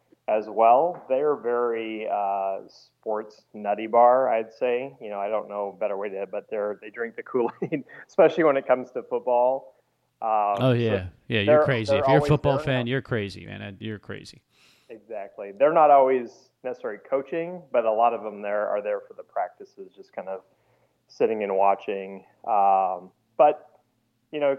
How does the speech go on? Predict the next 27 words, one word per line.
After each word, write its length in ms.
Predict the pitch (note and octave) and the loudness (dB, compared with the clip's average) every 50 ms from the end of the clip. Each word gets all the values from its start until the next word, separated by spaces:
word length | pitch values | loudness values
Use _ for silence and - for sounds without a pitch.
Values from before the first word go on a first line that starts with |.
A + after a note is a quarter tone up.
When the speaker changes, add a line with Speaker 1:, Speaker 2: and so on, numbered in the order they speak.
| - | -4
Speaker 1:
I 60 | D3 | -6
think 200 | C3 D#3 F3 E3+ - _ _ _ _ - | -6 -6 -8 -10 -12 _ _ _ _ -6
coaching 380 | D3+ D3 D3 - E3 D3+ C#3 | -4 -4 -4 -6 -10 -10 -10
stretches 480 | - - - C#3+ B2 - - D3 B2+ B2+ | -10 -4 -2 -2 -2 -2 -4 -10 -10 -8
you, 400 | C#3+ D3 D3 D#3 E3 F3+ F#3 - - - _ _ _ _ - | -6 -6 -4 -4 -6 -8 -10 -12 -16 -20 _ _ _ _ -6
uh, 360 | - A2 G#2+ G#2+ G#2+ G#2 G#2 - - | 0 4 4 6 6 4 2 2 0
in 60 | A2+ A2 | -4 -6
a 40 | G#2+ | -2
lot 220 | G#2+ A2 A#2 A2 | 2 2 2 2
of 80 | A2 A2+ | 2 0
ways, 440 | A2+ A2 A2 A2+ B2 B2 - _ _ - | -2 -4 -4 -4 -8 -10 -14 _ _ -20
'cause 100 | A2 F#2+ | -20 -20
you 80 | - A2 | -18 -16
do 120 | G2+ A2 G#2+ | -12 -10 -2
have 220 | G#2+ G#2+ G#2 - - | -2 -2 -2 -2 -6
to 120 | A2 G2+ | -14 -14
be 280 | G2 F#2+ G#2 G#2+ G#2 G2 | -14 -14 -12 -12 -12 -12
engaging 460 | G2 G#2 G2+ G#2+ G#2 G2 - A2+ G2 | -14 -8 -6 -6 -6 -6 -8 -20 -20
with 120 | F#2+ F#2+ _ _ - | -20 -20 _ _ -6
kids. 420 | B2+ A2 G#2+ G#2+ G#2+ G#2 G2 G2 | -4 -4 -4 -4 -8 -12 -18 _
You 80 | G#2 G2 | -12 -6
got 180 | G#2+ G2+ - - | -4 -4 -6 -6
to 40 | |
get 200 | F#2+ G2+ G#2 _ | -16 -16 -16 _
to 80 | - G#2+ | -12 -10
know 140 | G2+ F#2+ F#2+ | -8 -8 -8
parents. 760 | _ - - F#2+ F#2+ F#2 A2 G#2+ G#2+ G#2+ - - - - _ | _ -2 0 0 2 2 0 0 -2 -6 -10 -18 -20 -20 _